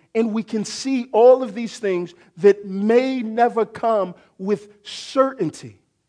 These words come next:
But when it comes to something as inevitable as death,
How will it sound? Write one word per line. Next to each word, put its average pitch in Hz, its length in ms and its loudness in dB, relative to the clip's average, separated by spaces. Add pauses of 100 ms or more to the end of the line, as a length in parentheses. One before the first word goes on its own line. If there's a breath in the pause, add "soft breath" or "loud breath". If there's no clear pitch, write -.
(920)
But 247 180 4
when 254 140 0
it 247 180 -4
comes 285 360 -2
to 247 120 -6
something 226 540 -4
as 226 260 2 (300 soft breath)
inevitable 240 1080 0
as 185 200 -4
death, 247 480 -8